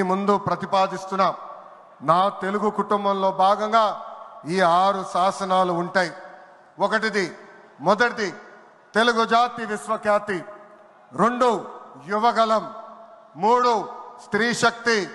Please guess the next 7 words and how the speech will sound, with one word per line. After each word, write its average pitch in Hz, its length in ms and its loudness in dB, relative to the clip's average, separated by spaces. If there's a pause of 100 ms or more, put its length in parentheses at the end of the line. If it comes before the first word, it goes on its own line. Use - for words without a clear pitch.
(560)
నాలుగు 240 340 2 (520)
పేదల 240 380 4 (140)
సేవల్లో 240 440 4 (160)
సోషల్ 226 440 0
రీఇంజనీరింగ్, 214 640 0 (680)
ఐదు 233 220 2 (440)
అన్నదాతకు 208 680 0